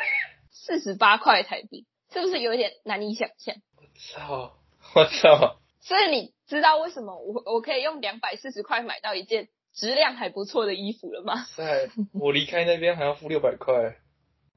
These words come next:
Speaker 1: 对。
Speaker 2: 工作多久？
Speaker 1: <laughs> 所以为什么东南亚的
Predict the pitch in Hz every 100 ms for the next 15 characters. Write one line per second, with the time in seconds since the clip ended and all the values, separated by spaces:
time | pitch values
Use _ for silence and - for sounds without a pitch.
0 | - 370 285 226 135 135 - 120 113 _
1 | _ - - 131 - - 427 480 415 -
2 | _ _ - 170 - 180 - 202 - _
3 | - - 339 285 330 294 180 175 _ _
4 | _ - 269 302 214 226 165 - - -